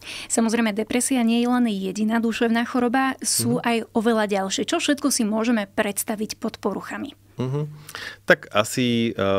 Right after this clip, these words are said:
Speaker 2: taká najčastejšia, e, diagnóza, ktorá je aj na Slovensku najčastejšia, tak to sú, e, úzkosti, alebo teda z tohto spektra, e,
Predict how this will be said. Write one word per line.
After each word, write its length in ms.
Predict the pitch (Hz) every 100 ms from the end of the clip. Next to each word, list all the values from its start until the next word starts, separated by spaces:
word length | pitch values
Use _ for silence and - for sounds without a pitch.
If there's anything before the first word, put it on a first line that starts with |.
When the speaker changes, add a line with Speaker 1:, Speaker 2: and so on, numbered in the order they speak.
| 98 95
Speaker 2:
taká 240 | - 107
najčastejšia, 720 | 90 90 113 - 92 - 92
e, 300 | 90 90 87 - 92 87 87 87 85 85 85
diagnóza, 480 | 90 92 92 92 87
ktorá 640 | 87 - 87 85 82 82 80
je 160 | 98 95
aj 80 | 90
na 80 | 82
Slovensku 400 | - 92 - 92
najčastejšia, 720 | 85 85 92 - 95 - 92
tak 160 | 90
to 160 | - 87
sú, 320 | - 87 87 - - - -
e, 120 | - 85 87 85 82
úzkosti, 720 | 95 95 - - - 104 104
alebo 320 | 101 87 87
teda 160 | - 87
z 60 | -
tohto 240 | 92 107
spektra, 560 | - 95 - - 110 117 - - - - -
e, 80 | -